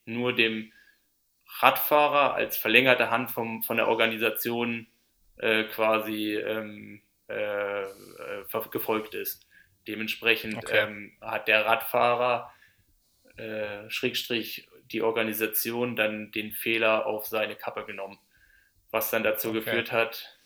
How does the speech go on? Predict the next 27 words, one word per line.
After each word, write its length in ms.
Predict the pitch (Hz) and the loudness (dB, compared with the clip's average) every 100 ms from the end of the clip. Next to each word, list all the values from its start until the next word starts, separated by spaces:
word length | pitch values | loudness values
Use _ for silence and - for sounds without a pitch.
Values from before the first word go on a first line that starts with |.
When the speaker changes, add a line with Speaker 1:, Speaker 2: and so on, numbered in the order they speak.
| _ - | _ -6
Speaker 1:
dass 180 | 107 | -6
es 640 | - - - - - - - | -6 -12 -8 -4 -4 -6 -6
bei 100 | 107 | -4
dieser 260 | 107 104 104 | -4 -4 -6
Fünf-Minuten-Strafe 880 | 113 110 107 107 104 - 104 104 107 | -6 -12 -10 -10 -8 -2 -2 -2 -4
gewesen 400 | 95 104 104 98 | -10 -12 -12 -14
ist. 300 | 98 - _ _ _ - - _ _ - | -18 -18 _ _ _ -20 -20 _ _ -10
Ist 180 | 107 - | -6 -2
natürlich 480 | 120 - 120 117 117 | -2 0 2 2 6
jetzt 600 | 113 - - - - _ - - _ _ _ - | 4 4 -2 -2 -6 _ -20 -20 _ _ _ -14
für 460 | - - - 120 113 | -10 -6 0 2 6
alle 220 | 127 127 | 8 8
Seiten 360 | 120 113 120 | 8 6 4
blöd. 340 | 117 127 170 - | 4 6 6 4
Also 200 | 113 113 | -2 -2
es 100 | - | -4
gibt 160 | 127 | -6
einen 80 | 120 | -2
Gewinner, 320 | 113 110 123 | -2 0 2
der 140 | 117 113 | 4 4
nicht 200 | 113 - | 2 -4
die 180 | 117 113 | -4 -4
Speaker 2:
Ich 120 | 107 | -4
Speaker 1:
komplette 320 | 113 113 113 | 0 2 2
Strecke 320 | 110 123 131 | 4 2 6
absolviert 540 | 143 139 151 143 151 151 | 4 4 2 2 0 0
hat. 300 | 160 165 | -2 -2